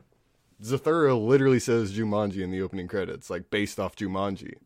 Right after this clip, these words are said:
And it's a Jon Favreau movie, so it's not like it was, "Oh, here's this B-lister director and nobody budget," you know?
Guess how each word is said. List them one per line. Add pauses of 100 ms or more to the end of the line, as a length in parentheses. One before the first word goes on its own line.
(640)
And
it's
a
Jon
Favreau
movie,
so
it's
not
like (720)
it
was,
"Oh,
here's
this
B-lister
director
and
nobody
budget,"
you
know?